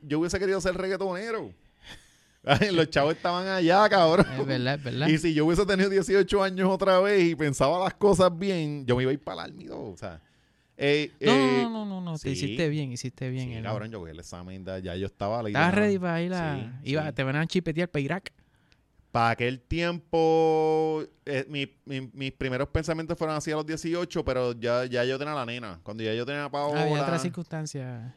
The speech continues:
Speaker 1: Sí, yo estaba desempleado, cabrón. Estaba desempleado y llevaba tiempo buscando trabajo, no aparecía nada. Y yo dije, pues, tengo que hacer algo porque
Speaker 2: ¿Y partiste el asbat?
Speaker 1: Eh, salí bien,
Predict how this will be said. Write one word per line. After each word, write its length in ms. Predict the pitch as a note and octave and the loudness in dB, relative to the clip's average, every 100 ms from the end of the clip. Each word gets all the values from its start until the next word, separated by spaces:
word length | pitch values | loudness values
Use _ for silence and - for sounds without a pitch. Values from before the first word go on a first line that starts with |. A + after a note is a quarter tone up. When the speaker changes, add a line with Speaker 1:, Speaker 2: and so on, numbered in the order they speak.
| _ | _
Speaker 1:
Sí, 420 | - F2 F2+ G#2 | -18 -14 -10 -8
yo 40 | |
estaba 160 | C3+ A2 | -6 -8
desempleado, 640 | G2 G2+ - G2 G2+ D3+ | -8 -10 -8 -6 -4 -4
cabrón. 340 | C3 F#2 D#2+ D#2+ E2 _ _ _ - _ | -4 -4 -6 -14 -20 _ _ _ -20 _
Estaba 240 | - F#2+ G2 | -8 -4 -4
desempleado 680 | G#2 A#2+ - B2+ B2 D#3 F3 | -4 -6 -4 -2 0 0 2
y 40 | |
llevaba 360 | C#3 A2+ A2+ A#2 | 2 2 2 0
tiempo 800 | B2+ B2+ C3+ C3+ B2+ C3 B2+ B2 | -4 -6 -4 -2 -2 -2 -2 -4
buscando 380 | B2+ - C3 C3 | -8 -8 -8 -4
trabajo, 460 | B2+ C#3 D3 D3 | -2 -2 -4 -6
no 60 | C3 | -6
aparecía 440 | B2 B2+ D3 C3+ | -4 -4 -4 -6
nada. 140 | C#3 D3 | -6 -4
Y 60 | |
yo 80 | B2+ | -2
dije, 160 | A#2 G#2+ | -2 -4
pues, 180 | E2 F2+ | -6 -10
tengo 180 | G#2 | -10
que 80 | G#2 | -8
hacer 220 | G#2 A2+ | -8 -4
algo 160 | B2+ F4 | -4 -4
porque 460 | - C#3+ A2+ G2 F#2+ | -8 -6 -6 -6 -4
Speaker 2:
¿Y 140 | C#3 D3 | -2 -2
partiste 480 | - C#3 C#3 D#3+ G#3+ | 0 -2 -2 -2 0
el 80 | G#3 | 0
asbat? 340 | F#3+ - A2+ - _ _ _ _ _ - | 0 -4 -10 -10 _ _ _ _ _ -4
Speaker 1:
Eh, 500 | A2 A2 A2 A2 A2 | 0 2 0 -2 -4
salí 340 | A#2+ A2 A#2 | -2 -2 0
bien, 320 | A2+ G#2+ F#2+ | -2 -4 -8